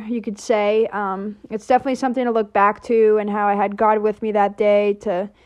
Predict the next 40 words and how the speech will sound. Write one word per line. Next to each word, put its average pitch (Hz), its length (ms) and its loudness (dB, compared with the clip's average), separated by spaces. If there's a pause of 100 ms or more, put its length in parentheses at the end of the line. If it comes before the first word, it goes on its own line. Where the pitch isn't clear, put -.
(840)
help 240 160 2
me 262 100 2
be 240 160 2
alive, 214 480 4
because 214 480 0
I, 208 60 0
I 202 240 0
definitely 226 320 -2
wouldn't 220 180 -2
be 233 120 -2
where 220 160 2
I 208 80 0
am 208 180 -6
today 208 400 -2
if 190 140 -6
it 190 100 -6
wasn't, 190 340 -8 (460)
um, 196 360 -8 (260)
for 226 200 -6
God 208 240 0
watching 202 380 -2
over 208 240 -2
me 202 260 -4
and 196 120 -4
my 190 100 -6
mom 196 400 -6 (1120)
getting 208 240 -2
the 214 80 -6
help 214 240 -4
that 214 140 0
I 208 60 -6
needed 214 460 0
and 190 280 -6
the, 185 260 -4 (180)
and 202 220 -8
the 190 300 -4 (420)
hospital 208 720 -2
treating 214 380 -4
me 208 320 -6
and 190 280 -8